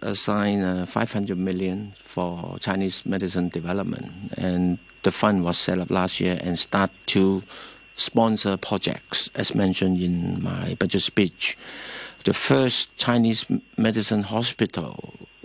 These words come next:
will start the,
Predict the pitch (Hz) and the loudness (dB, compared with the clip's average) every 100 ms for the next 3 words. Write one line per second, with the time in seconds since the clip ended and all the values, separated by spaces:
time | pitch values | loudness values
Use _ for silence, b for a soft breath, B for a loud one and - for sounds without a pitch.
0 | - 101 92 90 87 87 - - - _ | -10 -2 0 0 -4 -8 -14 -20 -20 _
1 | - B B B B B - - - - | -20 B B B B B -14 -4 -2 2
2 | 107 107 - - 98 95 92 95 92 | 0 0 -4 -2 0 2 0 0 -2